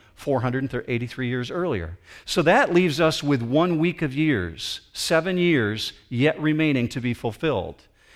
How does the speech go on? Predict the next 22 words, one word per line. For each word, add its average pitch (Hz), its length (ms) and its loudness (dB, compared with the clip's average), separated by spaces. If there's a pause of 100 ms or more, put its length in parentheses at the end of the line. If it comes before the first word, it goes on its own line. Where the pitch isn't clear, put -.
(200)
Those 175 380 4
are 190 40 -4
the 185 120 0
years 139 380 2
that 123 140 -4
we're 135 240 -2
learning 139 380 0
about 101 280 -2
here, 110 460 -8 (320)
a 113 120 0
literal 170 800 0 (100)
seven-year 165 800 0
period 165 400 -2
of 165 80 -6
time 110 440 -2
known 143 200 2
as 120 220 -2
the 110 80 -6
seventieth 180 800 -2
week 147 280 -2
of 131 120 -6
Daniel, 110 580 -4